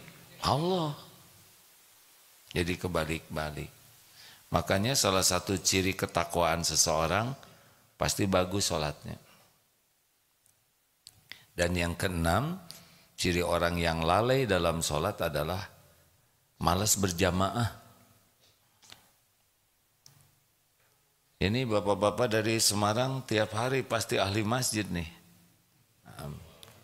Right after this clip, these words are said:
Jangan cuma pikniknya aja.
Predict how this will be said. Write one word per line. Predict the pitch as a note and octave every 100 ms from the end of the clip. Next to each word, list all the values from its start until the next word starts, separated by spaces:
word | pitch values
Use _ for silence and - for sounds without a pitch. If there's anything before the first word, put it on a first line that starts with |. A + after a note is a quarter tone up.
| - - - - - - -
Jangan | F2 F2+ F#2 F#2
cuma | F#2 F2 F#2+ E2+
pikniknya | - F#2+ - F#2+ - F#2+ G2+
aja. | A#2 G2+